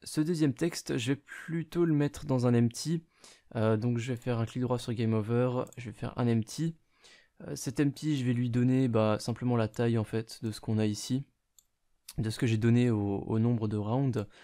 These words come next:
Je vais glisser l'objet à l'intérieur. Le parent, je vais l'appeler rounds survived, donc le nombre de rounds auxquels on a survécu, et ça je peux simplement l'appeler round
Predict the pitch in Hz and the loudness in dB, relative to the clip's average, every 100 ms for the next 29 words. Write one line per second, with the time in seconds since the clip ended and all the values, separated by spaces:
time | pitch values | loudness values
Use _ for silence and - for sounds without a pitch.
0 | - - 113 113 117 143 147 139 127 127 | -20 -14 -4 -2 0 0 2 2 2 4
1 | 120 120 117 165 151 104 107 _ _ _ | 2 2 2 4 2 -2 -6 _ _ _
2 | - _ _ _ - - - 110 147 160 | -20 _ _ _ -20 -14 -2 2 2 2
3 | 151 160 160 - 120 127 131 120 120 127 | 2 4 2 0 -4 -2 0 0 0 -2
4 | 123 123 - - - - 113 117 120 120 | 0 -2 -6 -18 -20 -8 2 4 6 6
5 | 117 101 - - - - - - - - | 4 2 -6 -18 -20 -20 -20 -20 -14 -6
6 | 139 120 113 135 160 127 107 110 107 - | 0 2 4 4 2 2 0 -2 -4 -16
7 | - - 113 - 104 117 123 113 113 120 | -20 -10 -10 -4 0 4 4 4 2 2
8 | 117 107 - - 110 120 110 101 - 104 | 2 0 -4 -8 -4 0 2 0 -2 -2
9 | 107 - 156 - - - - 135 143 135 | -4 -4 -8 -8 -16 -20 -4 0 2 2
10 | 127 120 - 113 107 104 107 101 101 104 | -2 -2 -6 -8 -6 -2 -2 -2 -2 -2
11 | 101 104 107 110 113 107 | 0 2 4 4 2 0